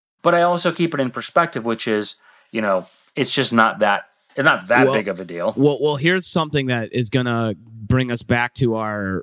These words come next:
Speaker 2: our, uh, perennial whipping boy,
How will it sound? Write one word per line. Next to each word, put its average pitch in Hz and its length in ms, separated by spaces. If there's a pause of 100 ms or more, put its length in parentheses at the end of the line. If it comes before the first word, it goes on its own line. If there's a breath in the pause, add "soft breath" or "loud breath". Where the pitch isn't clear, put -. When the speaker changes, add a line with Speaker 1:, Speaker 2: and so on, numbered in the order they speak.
Speaker 2:
our, 98 500
uh, 98 580
perennial 113 580
whipping 107 320
boy, 104 400